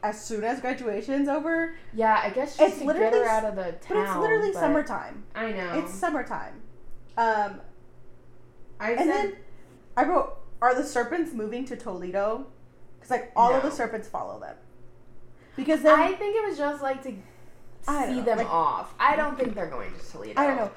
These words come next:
Speaker 1: Because later on, in the seven years forward,
Speaker 2: Yeah.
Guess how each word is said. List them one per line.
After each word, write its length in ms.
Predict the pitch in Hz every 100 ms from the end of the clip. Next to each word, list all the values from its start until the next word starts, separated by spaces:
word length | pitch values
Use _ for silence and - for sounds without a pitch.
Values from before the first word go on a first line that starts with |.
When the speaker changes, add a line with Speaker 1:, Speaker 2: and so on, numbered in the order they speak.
| - -
Speaker 1:
Because 440 | 285 320 294 294 - -
later 380 | 254 277 311 277
on, 560 | 285 269 240 247 254 - - - - - - - - - - - -
in 120 | 233 226
the 120 | 220
seven 340 | 233 240 240
years 160 | 220 214 - -
forward, 500 | - 240 214 185 202
Speaker 2:
Yeah. 260 | 214 170